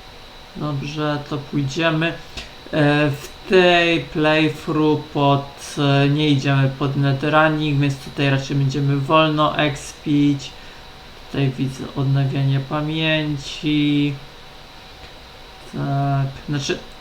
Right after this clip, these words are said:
e, wybaczcie, ja tutaj, e, ps-, e,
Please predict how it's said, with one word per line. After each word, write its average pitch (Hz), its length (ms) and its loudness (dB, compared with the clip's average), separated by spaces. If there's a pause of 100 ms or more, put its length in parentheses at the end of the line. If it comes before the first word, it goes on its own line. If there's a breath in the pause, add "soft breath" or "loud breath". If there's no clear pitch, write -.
(400 loud breath)
e, 147 120 4
wybaczcie, 160 600 4
ja 151 200 6
tutaj, 143 600 2 (180)
e, 139 440 6 (400)
ps-, - 560 -6 (1080 loud breath)
e, 139 1000 8